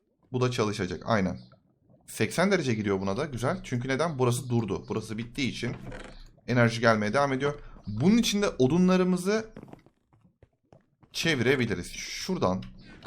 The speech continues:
bayağı bir odun kestim. Bunları alalım. Ee, şuraya atalım. Bu da yine altmış dört çıkartıyor.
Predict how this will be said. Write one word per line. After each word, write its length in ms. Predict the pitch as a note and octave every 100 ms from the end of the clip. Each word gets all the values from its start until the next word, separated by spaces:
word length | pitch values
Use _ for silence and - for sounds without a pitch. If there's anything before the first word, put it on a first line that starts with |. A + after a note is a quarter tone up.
| - - _ _ _ -
bayağı 240 | C3 B2+ A#2
bir 120 | A#2+ -
odun 260 | A2 A#2
kestim. 640 | A2 - B2 A#2+ C3 C3 B2+ - - -
Bunları 280 | G#2+ F#2+ -
alalım. 480 | A#2+ C3+ C3 C3+ - _ _ - - _ - _ _ _ _ _ _ _ _ _ _ _ _ _ _ _ _ -
Ee, 40 | C3 C#3 C3+ C#3 C3
şuraya 460 | - - - C3 A2+
atalım. 320 | G2 F2 D2+ - - - - _ _ - _ - _ _ _ _ _ _ _ _ _ _ _ _ _ _ _ _ _ _ _ -
Bu 80 | C#3+
da 60 | A2+
yine 140 | C3+
altmış 420 | C3+ B2 A#2+ -
dört 220 | C3 C3
çıkartıyor. 480 | - - G#2+ - F#2